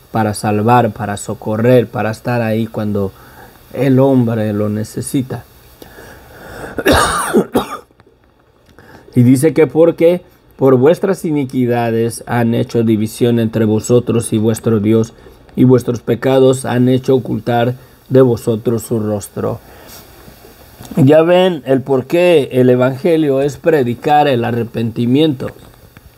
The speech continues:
Sí.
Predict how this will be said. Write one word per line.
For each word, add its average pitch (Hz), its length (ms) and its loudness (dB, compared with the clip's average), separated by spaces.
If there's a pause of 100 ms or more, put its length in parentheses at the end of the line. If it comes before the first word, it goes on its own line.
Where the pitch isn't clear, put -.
(3000)
Sí. 117 340 -4